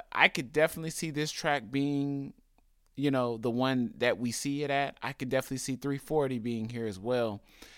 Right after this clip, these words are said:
Uh, but let's talk about a little something with three forty, 'cause Robert Hight is the closest N H R A Nitro car to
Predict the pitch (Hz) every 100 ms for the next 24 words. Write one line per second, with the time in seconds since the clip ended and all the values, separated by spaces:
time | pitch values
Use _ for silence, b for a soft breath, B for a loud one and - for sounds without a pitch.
0 | B B B - 131 127 123 117 - _
1 | - - 202 330 - 247 - 247 156 135
2 | 131 - 131 120 120 113 117 127 120 -
3 | 127 120 113 135 104 - _ _ _ _
4 | _ _ _ _ - _ _ - 120 233
5 | 359 202 311 294 135 127 147 147 202 170
6 | - - _ _ _ _ _ _ _ _
7 | - 165 185 - 170 156 151 113 123 156
8 | - 151 135 - 165 170 113 117 - -
9 | 156